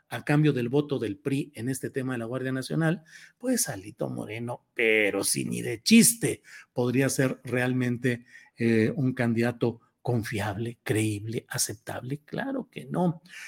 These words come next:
Enrique de la Madrid, que fue secretario de Turismo con Enrique Peña Nieto y cuyo mayor mérito en posicionamiento político es el apellido de la Madrid,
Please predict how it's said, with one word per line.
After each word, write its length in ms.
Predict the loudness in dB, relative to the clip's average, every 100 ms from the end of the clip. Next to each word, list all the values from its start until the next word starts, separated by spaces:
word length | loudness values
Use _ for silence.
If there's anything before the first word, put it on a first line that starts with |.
| -2
Enrique 580 | 10 10 10 6 6 6
de 140 | 8 10
la 160 | 10
Madrid, 580 | 8 6 4 6 6 4
que 100 | -2
fue 160 | 0 0
secretario 440 | 0 0 2 2
de 80 | 2
Turismo 480 | 2 2 2 0 2
con 180 | 2
Enrique 360 | 2 0 -4 -4
Peña 260 | -2 0 4
Nieto 340 | 4 6 4
y 60 | 2
cuyo 640 | 2 2 4 4 2 -2 -12 -18 -18 -10 0
mayor 640 | 6 6 6 6 6 8
mérito 800 | 8 8 8 8 4 0 2 4
en 140 | 2
posicionamiento 1080 | 0 -2 -2 -6 -4 -4 -2 -2 -2 -4 -4
político 720 | -2 -2 -4 -6 -4 -2 -2 -6
es 160 | -6
el 140 | -6 -8
apellido 480 | -8 -8 -4 0
de 100 | 2
la 80 | 4
Madrid, 380 | 2 4 4